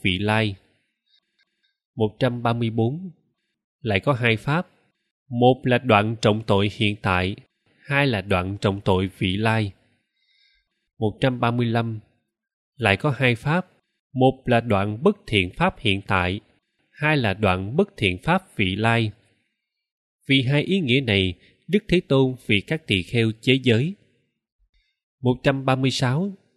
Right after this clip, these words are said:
Lại có hai pháp, vì hai pháp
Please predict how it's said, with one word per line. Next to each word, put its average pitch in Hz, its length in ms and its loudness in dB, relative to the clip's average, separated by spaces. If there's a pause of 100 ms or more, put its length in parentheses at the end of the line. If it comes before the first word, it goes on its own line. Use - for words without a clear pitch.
(420)
Lại 104 180 2
có 165 140 -2
hai 131 240 0
pháp, 170 320 -2 (560)
vì 123 220 2
hai 147 160 2
pháp 180 320 -2